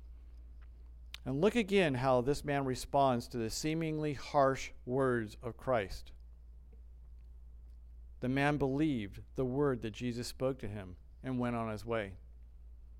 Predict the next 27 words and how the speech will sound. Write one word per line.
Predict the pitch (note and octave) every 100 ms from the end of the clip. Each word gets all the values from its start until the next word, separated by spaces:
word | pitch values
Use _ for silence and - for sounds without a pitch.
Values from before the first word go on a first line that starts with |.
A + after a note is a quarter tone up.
| - - - - - - - - - - - - - - - - - - - - - -
Verse | C#3+ F#3+ G3
fifty | - F3+ F3+ C3+
is | B2+
given | A2 D#3 D#3 B2
as | A#2+ B2+
a | C3+
resolution | B2+ D3 F3+ F3 F#3 F3+ D#3+ C#3+ C3
where | B2+
the | B2
crowd | - D3 C#3+ D3+ D3+ D3+ - - -
gathered | C#3 D#3 F3+ G#3
around | F#3+ E3+
this | D#3+ D3
man | D3+ C3+ C3
and | B2
Jesus, | G#2+ C3 C3+ G#2+ G2 - - - - - -
a | B2+
crowd | - D#3 E3 E3 C#3+
that | C#3+
came | - D#3+ D#3+ D#3
to | D3
see | C#3 E3+ D#3+
a | C#3+
show, | - - D3+ C3 G2+ F#2 - - - - - - -
but | C3
a |
crowd | B2+ - F3 F3 C3 G#2+